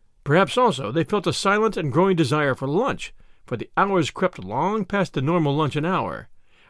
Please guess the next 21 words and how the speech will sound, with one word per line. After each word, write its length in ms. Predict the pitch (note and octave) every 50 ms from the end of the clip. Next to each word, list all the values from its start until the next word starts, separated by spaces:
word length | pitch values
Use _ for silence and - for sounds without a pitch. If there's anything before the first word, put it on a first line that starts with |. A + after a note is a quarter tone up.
| -
and 100 | B2+ A#2+
the 80 | A2 G2+
long 320 | F2+ G2+ C3+ F3 G3+ F#3+
roads 240 | F#3 G3+ G#3 G3 D#3
of 100 | D3+ C#3+
the 80 | C3+ D3
North 300 | D#3 F3 G3+ F#3+ - F3+
London 280 | F#3 F#3 E3+ E3 C#3+
suburbs 500 | - - A3+ A3+ F#3+ D3 C#3+ C#3 A#2 - - - - -
seemed 240 | - - B3 B3 G#3
to 80 | F#3 D3
shoot 300 | - - - C4 A#3+ G3
out 160 | F#3+ F#3 F3
into 180 | F3+ E3 D3+ C3
length 440 | B2 C3+ E3 A#3 C4 A3+ - - - -
after 240 | D#3+ C#3+ - C3 A#2+
length 340 | C3 F3+ F#3 C#3 - - -
like 180 | B2 A#2+ -
an 80 | C3 C#3
infernal 440 | F3+ G3+ F#3 - - G3 F#3 D#3+ C3+
telescope. 720 | - - - - F3+ B2+ - - - G#2+ D#2+ D2 -